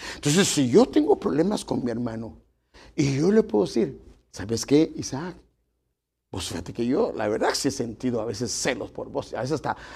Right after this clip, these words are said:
me dan ganas de hacer la trompeta así para que vos se te desentone. Pero, ¿sabes qué? ¿Sabes qué? Perdóname vos. Eso sentido". Mire, hermano,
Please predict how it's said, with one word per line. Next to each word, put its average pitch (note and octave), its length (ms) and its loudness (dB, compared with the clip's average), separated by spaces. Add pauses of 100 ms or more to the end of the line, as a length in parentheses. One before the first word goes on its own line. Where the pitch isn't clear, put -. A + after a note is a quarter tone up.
(140)
me - 80 -2
dan D3 180 2
ganas D3+ 200 2
de A#2 60 -2
hacer D3+ 140 2
la D3 120 6
trompeta A2+ 460 4
así - 180 2
para - 260 4
que A#2+ 160 2
vos B2 360 8
se C#3+ 180 2
te A#2 240 2
desentone. B2 720 2 (400)
Pero, A#2+ 480 8 (800)
¿sabes C#3 340 0
qué? B3+ 160 4 (400)
¿Sabes B3+ 300 -2
qué? - 180 0 (580)
Perdóname A2+ 600 -2
vos. - 360 -10 (200)
Eso B2 220 -2
sentido". A#2+ 380 -2 (300)
Mire, C3 300 4
hermano, A#2 340 -4